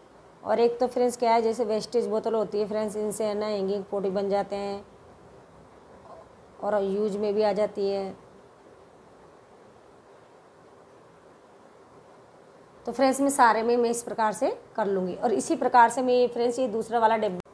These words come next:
और फ्रेंड्स, इस पे पूरे पे ही मैं इस प्रकार से तिरछी लाइन करके, और फ्रेंड्स, ये एक तरह से डिब्बे type की design बन चुकी है। और फ्रेंड्स, ये जो दूसरा वाला जो पॉट है फ्रेंड्स, इसी पर पे मैं जैसे ऐसे किया है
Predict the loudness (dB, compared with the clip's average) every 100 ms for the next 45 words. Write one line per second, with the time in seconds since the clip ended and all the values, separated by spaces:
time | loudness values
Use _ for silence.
0 | -12 -12 -8 -6 -4 -4 -6 -6 -8 -4
1 | -2 -2 -2 -2 0 0 -2 -4 -8 -4
2 | -2 -2 -2 -4 -6 -20 -20 -20 -20 -20
3 | -20 -20 -20 -14 -10 -4 0 2 0 -2
4 | -4 -6 -2 -2 -2 -10 -20 -20 -20 -20
5 | -20 -20 -20 -20 -10 -8 -2 -2 0 2
6 | 4 4 0 -6 -4 0 0 0 -2 -2
7 | -2 -2 -4 -4 -2 -2 -2 -4 -6 -10
8 | -10 -10 -14 -20 -20 -16 -6 -4 0 0
9 | 0 0 2 0 0 2 4 6 6 4
10 | 0 0 0 0 -2 -2 -6 -6 -8 -12
11 | -20 -16 -10 -2 0 2 2 4 4 4
12 | 4 0 -8 -6 -4 -4 -2 -2 0 0
13 | 4 6 6